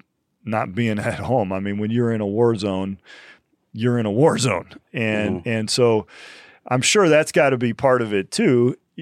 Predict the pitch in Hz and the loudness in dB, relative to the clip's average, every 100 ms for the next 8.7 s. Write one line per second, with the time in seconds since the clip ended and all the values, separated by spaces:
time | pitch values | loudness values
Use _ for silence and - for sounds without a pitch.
0 | - 190 131 135 127 - 151 139 - 123 | -10 -2 0 0 -2 2 2 2 0 0
1 | 113 98 - 170 - 120 104 95 92 98 | -2 -2 -4 -2 0 0 0 0 0 0
2 | 101 101 104 98 113 98 90 101 95 98 | 0 -2 -2 -2 -6 -8 -4 -4 -4 -6
3 | _ _ _ _ - 95 - - - 110 | _ _ _ _ -14 -6 -2 -2 -2 -4
4 | 107 - - - 127 113 - 104 - 107 | -4 -14 -18 -6 -4 -4 -4 -6 -4 -4
5 | 101 101 - 104 98 98 98 92 92 101 | -4 -6 -8 -8 -6 -6 -6 -8 -8 -8
6 | - 92 - 98 - 101 - 107 95 95 | -10 -12 -12 -12 -12 -16 -10 -8 -8 -8
7 | 95 90 87 95 90 92 92 87 92 90 | -10 -12 -10 -8 -8 -8 -10 -10 -10 -10
8 | 87 87 87 90 - 98 | -10 -12 -14 -12 -6 -6